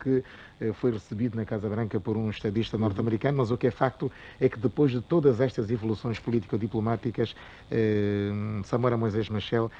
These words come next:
Speaker 1: morre e ainda hoje não se sabe se foi um acidente ou um atentado.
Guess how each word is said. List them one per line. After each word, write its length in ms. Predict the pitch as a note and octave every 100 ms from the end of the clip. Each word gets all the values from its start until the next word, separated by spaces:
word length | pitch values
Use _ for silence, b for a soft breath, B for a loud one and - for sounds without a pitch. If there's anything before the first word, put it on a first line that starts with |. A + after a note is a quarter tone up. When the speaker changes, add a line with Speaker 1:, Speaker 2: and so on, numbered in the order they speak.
| b b
Speaker 1:
morre 540 | A2+ A#2 B2+ C3 C3+ C3+ b b
e 100 | A#2
ainda 260 | A2+ A#2+ A#2+
hoje 240 | A2 A#2 G2
não 100 | G#2+
se 100 | -
sabe 220 | A2+ G#2
se 180 | - G#2+
foi 380 | - A2+ A2 A2
um 120 | B2
acidente 640 | A2+ - A2+ F#2 A2 G#2 -
ou 60 | G#2
um 40 |
atentado. 540 | G2+ - F#2 E2 F2